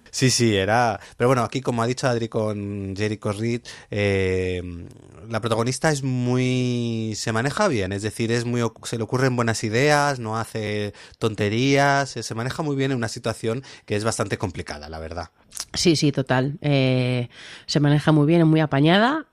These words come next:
Speaker 2: y, y la peli maneja muy bien la situación, a pesar de eso, de que yo no podía soportar más las turras de este señor, que es como, era, era como escuchar a un foro cochero, eh, bueno, incel,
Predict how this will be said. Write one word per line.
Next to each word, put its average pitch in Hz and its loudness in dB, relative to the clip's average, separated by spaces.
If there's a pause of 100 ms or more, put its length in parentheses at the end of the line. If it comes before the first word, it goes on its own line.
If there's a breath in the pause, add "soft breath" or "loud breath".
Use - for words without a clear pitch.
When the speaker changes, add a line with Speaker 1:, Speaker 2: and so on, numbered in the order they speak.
Speaker 2:
y, 143 4
y 151 4
la 143 4
peli 147 4
maneja 143 2
muy 147 2
bien 143 2
la 135 2
situación, 135 2
a 131 -2
pesar 135 0
de 131 2
eso, 127 0
de 127 -2
que 127 0
yo 147 4 (380 loud breath)
no 170 6
podía 165 6
soportar 170 2
más 175 2 (320 loud breath)
las 165 4
turras 180 4
de 196 0
este 190 -2
señor, 160 4
que 156 2
es 160 0
como, 175 4
era, 180 4 (100)
era 190 4
como 202 2
escuchar 180 2
a 156 4
un 180 4
foro 202 4
cochero, 202 2 (680 loud breath)
eh, 160 6 (680)
bueno, 165 2
incel, 262 4